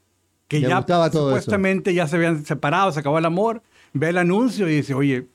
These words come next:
Speaker 2: "Soy yo".
Speaker 1: No, dices, como que quiero este...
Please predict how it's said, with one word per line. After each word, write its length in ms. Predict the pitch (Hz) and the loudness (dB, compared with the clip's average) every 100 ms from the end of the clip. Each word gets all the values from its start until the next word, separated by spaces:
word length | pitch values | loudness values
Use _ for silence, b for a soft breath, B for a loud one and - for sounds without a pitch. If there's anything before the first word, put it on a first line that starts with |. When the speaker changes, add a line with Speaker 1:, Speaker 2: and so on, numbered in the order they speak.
| _ - | _ -8
Speaker 2:
"Soy 180 | 131 123 | -2 0
yo". 340 | 156 170 113 _ _ | 0 0 -2 _ _
Speaker 1:
No, 520 | - 147 190 269 156 151 | -6 0 2 2 0 -4
dices, 480 | 160 175 170 156 - - - | -4 -2 -2 -4 -6 -16 -8
como 200 | 143 131 | -2 0
que 120 | 127 | 0
quiero 200 | 147 180 | 0 0
este... 420 | 185 - 135 127 | 0 -2 -4 -4